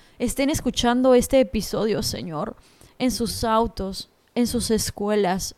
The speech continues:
en sus casas, en donde sea, Señor,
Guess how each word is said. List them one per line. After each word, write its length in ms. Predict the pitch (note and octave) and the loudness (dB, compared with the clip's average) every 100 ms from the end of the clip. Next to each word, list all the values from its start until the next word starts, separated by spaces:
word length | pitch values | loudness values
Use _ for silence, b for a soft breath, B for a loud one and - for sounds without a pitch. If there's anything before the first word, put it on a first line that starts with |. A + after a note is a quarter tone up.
| - | -4
en 140 | A#3+ | -4
sus 260 | B3 A#3+ - | -2 -6 -4
casas, 680 | A3+ G#3+ - - - - b b b b b b _ _ _ _ _ _ - _ | -2 -2 -2 -6 -8 -10 b b b b b b _ _ _ _ _ _ -20 _
en 180 | A3+ A3+ | -2 0
donde 380 | A3 A3 A3 G#3+ | 0 0 0 -2
sea, 480 | F3+ G3+ A3+ A#3+ A3 | -2 -4 -4 -4 -6
Señor, 420 | - F#3+ G3 | -8 -8 -8